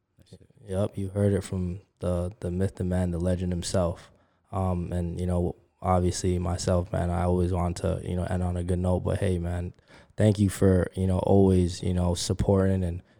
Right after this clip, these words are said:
Speaker 2: and always pushing me to my limits as
Speaker 1: Yeah.
Speaker 2: a, as a friend, but, you know, always supporting the crazy ideas that I have, man. And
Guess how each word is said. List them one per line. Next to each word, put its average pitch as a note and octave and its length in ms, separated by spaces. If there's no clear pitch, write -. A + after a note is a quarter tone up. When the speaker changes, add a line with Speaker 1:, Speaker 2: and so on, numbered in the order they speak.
Speaker 2:
and F#2+ 120
always F#2+ 280
pushing F#2+ 560
me G2 160
to - 120
my F2+ 160
limits F#2 500
as F2 200
Speaker 1:
Yeah. F2 100
Speaker 2:
a, E2 80
as F2 160
a F2 80
friend, G2 480
but, F2 220
you F#2+ 60
know, F2+ 120
always F#2 300
supporting F#2 360
the F2+ 80
crazy F#2 320
ideas F2+ 380
that F2 120
I F2 60
have, F2+ 260
man. G2 260
And D#2+ 160